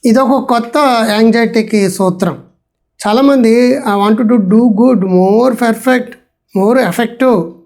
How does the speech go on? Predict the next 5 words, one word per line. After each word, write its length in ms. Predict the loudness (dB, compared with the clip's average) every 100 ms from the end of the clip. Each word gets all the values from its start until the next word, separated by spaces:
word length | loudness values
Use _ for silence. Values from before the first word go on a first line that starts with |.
| _ _ _ _ _ -2
అని 380 | 2 4 2 2
రిపీటెడ్‌గా, 640 | 2 2 2 2 0 2
రిపీటెడ్‌గా, 600 | 0 2 2 2 0 2
రిపీటెడ్‌గా 600 | 0 2 0 0 0 0
అనుకోవడం 460 | 0 0 0 0